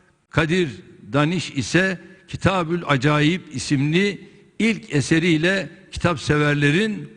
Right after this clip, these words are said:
huzuruna çıkmıştı. Her iki kardeşimiz de büyük bir teveccühe mazhar oldular. Anadolu'nun bereketli ikliminde filiz veren bu iki yetenekten gelecekte de çok değerli,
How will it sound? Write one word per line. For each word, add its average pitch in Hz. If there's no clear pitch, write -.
huzuruna 156
çıkmıştı. 107
Her 233
iki 196
kardeşimiz 160
de 185
büyük 220
bir 196
teveccühe 160
mazhar 135
oldular. 131
Anadolu'nun 196
bereketli 180
ikliminde 170
filiz 165
veren 175
bu 196
iki 208
yetenekten 165
gelecekte 180
de 190
çok -
değerli, 165